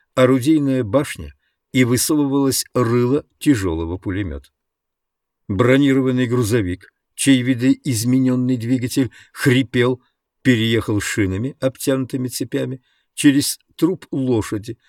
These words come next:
и остановился в пятидесяти ярдах от колючей проволоки.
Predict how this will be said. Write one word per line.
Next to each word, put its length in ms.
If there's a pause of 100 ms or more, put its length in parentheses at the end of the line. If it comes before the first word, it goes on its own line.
(160)
и 80
остановился 720
в 60
пятидесяти 640
ярдах 500 (260)
от 180
колючей 400
проволоки. 640